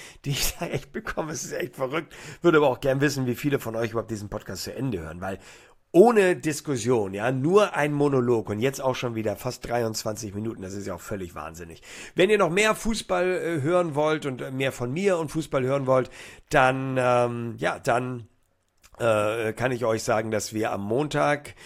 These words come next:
äh, eine neue Reingemacht-Folge aufnehmen. Darauf könnt ihr euch freuen. Das wird sicher super. Äh, mit Fußball-Exprox-, äh, mit Fußball-Exprox-, mit Fußballexperten Broxy und mit mir.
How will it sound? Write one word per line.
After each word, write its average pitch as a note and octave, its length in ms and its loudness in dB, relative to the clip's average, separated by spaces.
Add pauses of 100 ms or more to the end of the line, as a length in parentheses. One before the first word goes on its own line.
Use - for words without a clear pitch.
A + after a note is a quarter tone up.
(280)
äh, C3 160 4
eine A#2+ 280 0
neue A2+ 320 4
Reingemacht-Folge E3+ 800 0
aufnehmen. E3+ 400 -2 (180)
Darauf A2+ 300 -6
könnt A2+ 200 -4
ihr A2 100 -2
euch F#2+ 180 -6
freuen. F3 340 -2
Das D3 160 -12
wird C#3 140 -8
sicher A2+ 220 -4
super. G#3+ 340 -2 (320)
Äh, C#3 180 4
mit C3 140 0
Fußball-Exprox-, C3+ 840 -4
äh, C3 180 -2 (540)
mit F#2 120 -12
Fußball-Exprox-, G2+ 960 -6
mit A#2+ 160 0
Fußballexperten D#3 960 0
Broxy C#3+ 460 4
und C3 100 0
mit A#2 160 -4
mir. G3+ 320 2